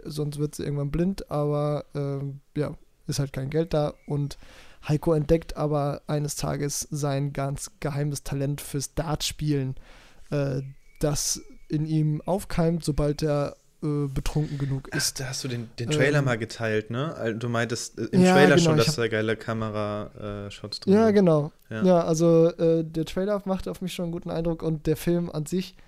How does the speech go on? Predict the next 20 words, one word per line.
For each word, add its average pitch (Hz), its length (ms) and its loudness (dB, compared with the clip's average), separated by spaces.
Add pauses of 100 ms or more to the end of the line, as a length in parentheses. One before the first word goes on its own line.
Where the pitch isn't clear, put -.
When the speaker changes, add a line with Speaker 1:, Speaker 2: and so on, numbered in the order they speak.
(480)
Speaker 1:
ist, - 460 0 (220)
äh, 151 400 0
wie 160 120 2
gesagt, 156 300 -2
einfach 180 240 -2
für - 140 -2
n-, 170 160 0
für 190 140 -4
einen 185 60 0
deutschen 247 300 -4
Film 240 240 -2
ist 233 160 -4
das 214 120 -4
echt - 260 -8
eine 247 100 0
richtig, 240 440 -6
richtig - 280 -6
schöne 220 240 0
Perle. 147 440 0 (760)
Ähm, 165 440 2